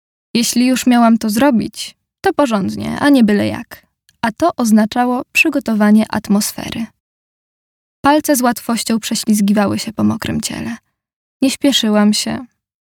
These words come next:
Użyłam do umycia ciała delikatnej myjki do twarzy, a nie tej szorstkiej. Kabina prysznicowa to nie było miejsce, w którym sobie dogadzałam.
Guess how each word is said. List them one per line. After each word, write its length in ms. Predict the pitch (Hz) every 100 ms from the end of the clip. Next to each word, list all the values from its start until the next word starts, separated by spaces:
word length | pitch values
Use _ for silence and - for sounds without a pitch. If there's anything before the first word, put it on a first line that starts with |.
| _ -
Użyłam 480 | 240 254 269 240 226
do 280 | 226 220 214
umycia 360 | 226 220 220 220
ciała 280 | 233 226
delikatnej 600 | 214 214 214 220 - 214
myjki 420 | 214 208 208 - 202
do 120 | 208
twarzy, 460 | - 208 226 277 285 _ _ _
a 100 | -
nie 160 | 233 208
tej 180 | 208 202
szorstkiej. 720 | - - 220 - - - 226 _ _ _ _ _ -
Kabina 420 | 226 226 294 214
prysznicowa 680 | - 214 214 208 233 240 247 - _ _ _ _
to 80 | 294
nie 140 | 285
było 200 | 254 240
miejsce, 400 | 226 220 220 -
w 60 | 220
którym 340 | - 220 214
sobie 280 | 214 214 220
dogadzałam. 720 | 208 220 214 208 202 220 254